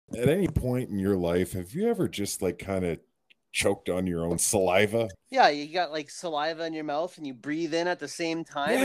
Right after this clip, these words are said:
Speaker 1: Yeah, that
Speaker 2: Yep.
Speaker 1: stupid shit, right?
Speaker 2: Yeah. Mainly
Speaker 1: Well
Speaker 2: when I was on cocaine.
Speaker 1: Really? Don't you have, like, dry mouth and shit like that?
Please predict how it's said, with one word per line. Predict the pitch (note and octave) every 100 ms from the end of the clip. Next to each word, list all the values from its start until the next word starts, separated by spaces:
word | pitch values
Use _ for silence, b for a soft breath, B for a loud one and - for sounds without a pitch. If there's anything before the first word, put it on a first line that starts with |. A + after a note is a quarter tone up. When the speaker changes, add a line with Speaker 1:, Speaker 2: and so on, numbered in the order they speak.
| C4+
Speaker 1:
Yeah, | A3+ - _ -
that | A3+
Speaker 2:
Yep. | A3+
Speaker 1:
stupid | D#4 A2+ - -
shit, | - E2 C2
right? | A2 A3+ A#3
Speaker 2:
Yeah. | - G#3 C4+ _ -
Mainly | E3+ B3
Speaker 1:
Well | -
Speaker 2:
when | B3
I | A3
was | G3
on | G3+ F3
cocaine. | - G3+ G3+ F3+ F3+ D3+ G#2+ _ _ _ G#3
Speaker 1:
Really? | B3+ C4+ F#2+ C#2+ - _ _ _ _ -
Don't | F3+ -
you |
have, | B3+ G3
like, | C3 -
dry | - F2 G2 G2+
mouth | D#2 E2 D#3 -
and | E3
shit | - F3 -
like | D#3 D#3+
that? | E3 F#3